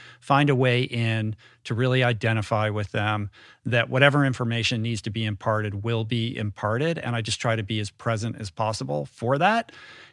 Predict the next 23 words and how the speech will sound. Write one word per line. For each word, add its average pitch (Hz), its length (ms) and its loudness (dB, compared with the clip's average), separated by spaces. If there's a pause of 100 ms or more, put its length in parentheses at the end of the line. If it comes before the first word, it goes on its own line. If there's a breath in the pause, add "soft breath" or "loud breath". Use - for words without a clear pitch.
(120 loud breath)
And 131 400 2
I, 147 140 6 (260)
I'm 151 160 6
able 160 160 6
to 135 160 2
achieve 139 320 2
that 127 180 2
to - 80 -6
some 214 220 2
extent 120 480 0 (300)
when 120 180 0
I'm 117 120 0
looking 123 300 0
at 117 140 -4
you 120 120 0
on 117 100 -2
a 113 40 -2
screen, 147 640 0
but 123 120 2
it's 110 140 -4
not 101 180 -4
the 107 80 -10
same. - 340 -8